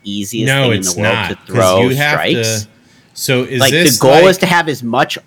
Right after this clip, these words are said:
Speaker 1: arc. Yeah, it's soft
Speaker 2: Yeah,
Speaker 1: pitch. So the
Speaker 2: 12
Speaker 1: goal is
Speaker 2: inch,
Speaker 1: to have
Speaker 2: right?
Speaker 1: as much arc. Yes, it's a
Speaker 2: Okay.
Speaker 1: small, it's a small ball.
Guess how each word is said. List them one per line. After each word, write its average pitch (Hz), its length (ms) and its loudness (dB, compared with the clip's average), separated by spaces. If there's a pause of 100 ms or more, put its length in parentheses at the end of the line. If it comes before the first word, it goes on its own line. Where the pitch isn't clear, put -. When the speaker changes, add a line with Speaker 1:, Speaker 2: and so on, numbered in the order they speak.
(120)
Speaker 1:
arc. 123 300 -4 (120)
Yeah, 107 160 -6
it's - 120 -16
soft 131 200 -2
Speaker 2:
Yeah, 92 120 -2 (160)
Speaker 1:
pitch. - 100 -20
So - 140 -12
the 107 60 -8
Speaker 2:
12 131 280 2
Speaker 1:
goal 170 80 4
is 170 60 -2
Speaker 2:
inch, - 140 -12
Speaker 1:
to 165 60 -6
have 151 100 0
Speaker 2:
right? 104 120 0
Speaker 1:
as 143 40 -4
much 135 300 -4 (120)
arc. 131 260 0 (640)
Yes, - 460 -10
it's 101 180 -8
a - 60 -8
Speaker 2:
Okay. - 40 -10
Speaker 1:
small, 113 400 0
it's 139 180 -4
a 190 60 -6
small 127 280 -2
ball. 78 400 -8